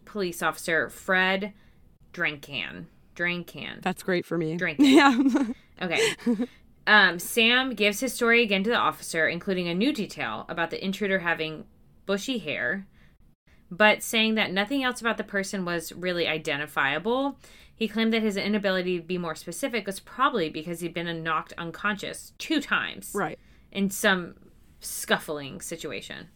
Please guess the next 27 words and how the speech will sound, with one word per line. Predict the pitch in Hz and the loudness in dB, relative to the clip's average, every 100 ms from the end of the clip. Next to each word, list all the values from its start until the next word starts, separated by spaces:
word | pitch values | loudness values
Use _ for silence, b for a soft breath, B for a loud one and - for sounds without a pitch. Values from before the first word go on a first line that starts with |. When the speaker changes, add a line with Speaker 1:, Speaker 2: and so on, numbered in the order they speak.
| - 247 | -8 2
Speaker 2:
Yeah, | 233 151 240 | 2 2 4
I | |
mean, | 277 269 240 208 _ _ _ _ _ _ | 6 6 6 4 _ _ _ _ _ _
in | 220 | 4
my | 220 | 4
professional | - 226 - - 190 220 226 | 4 0 0 -2 0 2 2
opinion, | - 285 294 320 302 | 4 6 8 10 10
Speaker 1:
As | 311 190 | 8 8
a | 185 | 2
doctor. | 170 156 156 170 147 147 | 4 4 4 2 2 4
Speaker 2:
being | 208 208 196 | 4 4 2
knocked | 175 185 220 | 2 0 2
unconscious | 196 196 185 - 185 - | 0 2 0 -2 -8 -12
twice | - 175 156 185 269 180 165 | -6 -2 2 4 4 0 -8
Speaker 1:
Mm-hmm. | 127 170 - | -8 0 4
Speaker 2:
isn't | 208 214 190 | 4 4 0
great | 170 170 156 160 254 - | -6 -4 0 2 2 0
for | - 311 | -4 2
your | 311 311 | 4 4
brain. | 269 302 339 381 381 - _ _ _ - | 4 4 8 8 6 2 _ _ _ 0
If | 262 | 4
it | 302 208 | 4 4
did | 262 254 | 4 6
actually | 247 - 233 | 4 4 4
happen | 208 214 254 | 4 4 2
to | 277 | 4
him, | 294 311 | 6 4